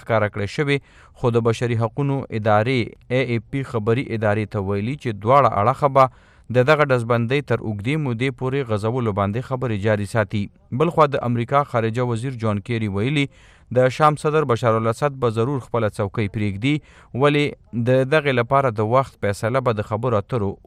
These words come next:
وروسته کیږي. نوموړي دا خبرې په برتانیه کې د خپل هم منصبه فلیپ هیمنډ سره د لیدو کتو وروسته کړي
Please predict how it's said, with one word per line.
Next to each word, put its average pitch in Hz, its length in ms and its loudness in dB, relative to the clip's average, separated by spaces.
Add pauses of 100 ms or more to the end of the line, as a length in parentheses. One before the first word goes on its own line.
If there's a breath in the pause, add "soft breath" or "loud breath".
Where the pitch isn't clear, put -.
(100)
وروسته 131 500 -4
کیږي. 104 300 -2 (380 soft breath)
نوموړي 165 800 2
دا 139 80 8 (100)
خبرې 131 440 0
په 107 160 2
برتانیه 110 500 0
کې 117 160 -2
د 110 120 -4
خپل 110 240 0
هم 101 180 0
منصبه 135 420 2 (100)
فلیپ 107 320 -2
هیمنډ 135 360 -2
سره 131 240 6 (520 soft breath)
د 147 120 4
لیدو 156 280 0
کتو 147 240 0
وروسته 143 420 -2
کړي 107 180 0